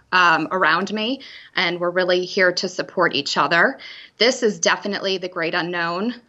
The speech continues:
Um, and I think we're all just playing this game that nobody has the rules for. So I think at this point, you know, everybody is just doing the absolute best that they can.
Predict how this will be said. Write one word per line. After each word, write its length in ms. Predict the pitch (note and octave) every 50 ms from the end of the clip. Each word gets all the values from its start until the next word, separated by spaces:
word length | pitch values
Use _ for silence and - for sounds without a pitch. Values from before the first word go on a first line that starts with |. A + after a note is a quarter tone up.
| - _ -
Um, 640 | F#3+ G3 F#3 F#3 F#3 F3+ F3 F3+ F3+ E3+ F3+ F3+ -
and 120 | - G#3+ G#3+
I 80 | G#3+
think 200 | G#3+ - A#3 A#3+
we're 120 | A#3+ G#3+ -
all 180 | - E3+ F#3
just 200 | G3+ G3+ G#3 -
playing 220 | - G#3+ F#3+ F#3+ F#3
this 180 | E3+ F3 -
game 380 | - E3+ D#3 D#3+ F3 F#3+ G#3+ G#3+
that 280 | G3+ E3 D#3+ E3 - F3+
nobody 360 | F3+ F#3 F#3 F#3 F#3+ G3 G3
has 280 | G3 G3 G3+ G3+ G3
the 100 | - F#3
rules 340 | E3 F3+ F#3 G3 A3+ A#3 -
for. 360 | - - E3 D#3 D3 C3 - - - - - - - C4+
So 240 | A#3 - A3 G#3 -
I 80 | - G3+
think 220 | G3+ D4 D4 A#3
at 140 | D4+ C#4+ -
this 180 | - A3+ A3+ -
point, 420 | - - A3 G#3+ A#3+ C4+ B3 - -
you 80 | A#3 A3
know, 120 | G3 F#3+
everybody 560 | - F3+ G3+ G3+ A#3+ B3+ - C4 A#3 A3 G3+
is 160 | F#3+ F#3 -
just 200 | - F#3+ F#3 -
doing 280 | - F3 F3 F#3 G3 G3
the 120 | F#3+ - -
absolute 480 | D#3+ D3+ D#3+ D#3 - - F#3+ F3+ F3
best 240 | - E3 D#3 D#3+ -
that 100 | - -
they 100 | - D#3
can. 380 | D#3 - - B2 - - -